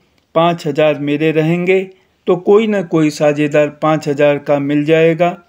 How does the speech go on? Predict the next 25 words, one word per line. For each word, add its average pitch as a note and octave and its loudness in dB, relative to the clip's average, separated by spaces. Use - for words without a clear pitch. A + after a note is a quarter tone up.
पत्रों E3+ 0
में E3+ 0
लेख D3+ -2
लिखकर D#3 -2
मेरा D3+ 2
निर्वाह D3+ -2
नहीं F#3 -2
हो D3+ 0
सकता।" D#3 -6
कामता D3 0
नाथ D3 -2
ने D3 0
सिर D3 -2
हिलाते C#3+ 0
हुए D3 2
कहा, D3+ -4
"अजी D3+ 0
राम D3 0
भजो, B2+ -8
सेंत E3+ -2
में D#3+ 0
कोई D3+ 2
लेख D3+ -2
छापता C#3 -2
नहीं D#3 0